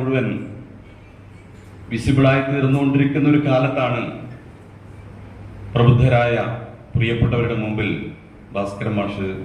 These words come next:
പ്രത്യക്ഷീകരിക്കപ്പെടുന്നത് എന്നത് വളരെ, വളരെ പ്രധാനപ്പെട്ടതാണ് എന്ന് ഞാൻ വിചാരിക്കുന്നു.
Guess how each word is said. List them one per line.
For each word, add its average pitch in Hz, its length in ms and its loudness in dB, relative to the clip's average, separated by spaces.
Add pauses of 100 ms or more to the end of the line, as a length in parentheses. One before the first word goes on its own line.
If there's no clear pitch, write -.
(540)
പ്രത്യക്ഷീകരിക്കപ്പെടുന്നത് 120 1120 4
എന്നത് 107 260 0 (520)
വളരെ, 113 260 4 (100)
വളരെ - 240 2 (100)
പ്രധാനപ്പെട്ടതാണ് 107 800 -4 (100)
എന്ന് 107 200 -6
ഞാൻ 101 180 -2
വിചാരിക്കുന്നു. 98 460 -4